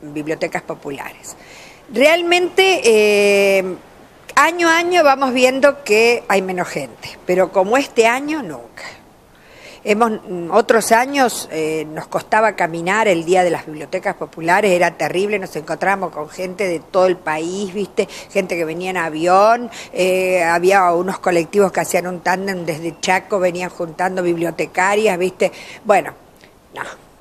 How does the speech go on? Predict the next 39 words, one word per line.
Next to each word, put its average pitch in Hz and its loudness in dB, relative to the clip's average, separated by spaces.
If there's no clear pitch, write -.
<laughs> 185 0
Y, 381 6
y 440 4
claro, 523 2
es 233 -6
muy 302 -2
simple. 160 -2
Mira, 262 4
nosotros 349 0
somos 359 0
categoría 185 0
A, - -12
o 151 -14
sea, - 0
somos 240 0
la 220 2
categoría 185 0
más 196 -4
alta 160 -2
de 156 -4
las 156 -6
bibliotecas 185 0
porque 170 -2
dentro 202 0
de 220 4
la 214 4
conavip 247 0
hay 185 0
categorías 165 -4
de 156 -4
biblioteca. 143 -12
A 175 -2
nosotros 240 0
nos 214 0
recategorizaron 247 2
por 220 2
el 170 0
tema 202 -2
de, 160 -2